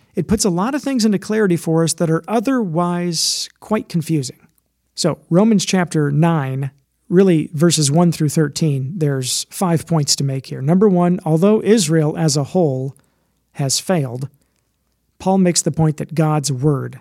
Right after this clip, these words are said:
has not failed. And what do I mean when I say Israel as a whole has failed? I mean that when the Messiah of Israel presented himself,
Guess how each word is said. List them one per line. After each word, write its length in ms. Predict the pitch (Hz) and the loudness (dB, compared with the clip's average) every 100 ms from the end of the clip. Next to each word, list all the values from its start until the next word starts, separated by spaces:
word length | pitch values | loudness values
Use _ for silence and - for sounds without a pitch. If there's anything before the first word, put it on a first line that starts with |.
| _ | _
has 320 | - 131 120 | -12 -10 -8
not 460 | 123 131 135 202 - | -6 -4 -4 -8 -14
failed. 440 | - 135 - _ _ _ _ _ _ 185 | -16 -16 -18 _ _ _ _ _ _ -2
And 180 | 151 | 0
what 100 | 147 | 2
do 80 | 196 | 2
I 100 | 170 | 2
mean 260 | 151 160 180 | 2 2 0
when 100 | 151 | -2
I 80 | 147 | -2
say 260 | - 151 | -2 0
Israel 440 | 160 160 151 160 160 | 0 0 2 0 -2
as 120 | 143 | -4
a 60 | 127 | -2
whole 260 | 147 151 | -2 -2
has 180 | 139 127 | -4 -6
failed? 340 | 143 139 175 - _ - - | -6 -4 -4 -8 _ -14 -2
I 120 | 160 | 2
mean 340 | 160 285 196 | 2 4 4
that 180 | 190 175 | 2 2
when 320 | 165 175 160 - _ | 2 2 2 -2 _
the 80 | 180 | 2
Messiah 560 | 160 147 - 196 269 233 | 2 4 0 0 -2 -2
of 160 | 160 | 2
Israel 340 | 165 147 156 151 | 2 2 0 -2
presented 600 | - 151 120 247 285 147 | 0 0 2 2 0 -2
himself, 500 | 135 - 131 117 | -2 -4 -6 -10